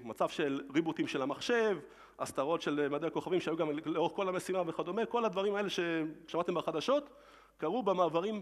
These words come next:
בדרך כלל במעברים האלה פה. מעברים מאוד, מאוד מותחים.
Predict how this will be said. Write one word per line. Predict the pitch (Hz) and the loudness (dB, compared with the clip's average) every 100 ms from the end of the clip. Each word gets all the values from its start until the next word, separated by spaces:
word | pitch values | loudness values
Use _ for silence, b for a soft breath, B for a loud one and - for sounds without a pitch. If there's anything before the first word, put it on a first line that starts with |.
| - | -6
בדרך | 143 202 | -4 -2
כלל | 208 | -2
במעברים | 165 147 143 165 160 | 0 0 2 2 2
האלה | 151 135 | 2 2
פה. | 107 - - _ _ _ - | -2 -6 -20 _ _ _ -16
מעברים | 131 147 131 151 196 | -12 -6 -2 0 0
מאוד, | 170 180 | 0 0
מאוד | 135 151 | -2 -2
מותחים. | 147 - 110 | -2 -4 -6